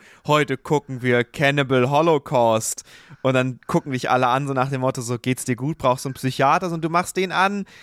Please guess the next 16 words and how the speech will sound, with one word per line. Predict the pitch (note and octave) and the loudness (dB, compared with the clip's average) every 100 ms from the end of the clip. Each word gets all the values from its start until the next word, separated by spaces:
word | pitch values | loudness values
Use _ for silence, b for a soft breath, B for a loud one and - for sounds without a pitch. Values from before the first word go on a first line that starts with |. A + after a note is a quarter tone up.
| B | B
alle | - F3 | -2 0
erschrecken | D#3+ - F3 F3+ F3+ | 0 0 -2 -2 -2
sich | D#3 D#3+ | -6 -6
ein | D#3 | -2
bisschen. | D#3 D#3 D#3 D3+ | -2 -2 -6 -4
Am | C#3+ | -2
Ende | D3 | 0
sagt | C#3+ | 0
man, | D3+ | 0
„Oh, | C#3+ A3+ | -2 0
der | D3 A2 | 0 2
war | A#2+ | 2
ja | A2+ G#2+ | 2 0
wirklich | D3 D#3 - | -4 -6 -2
voll | B2+ | -2
gruselig.“ | C3 D3 C4 B3+ D3 B2 B2 | -2 -2 -4 -2 2 2 0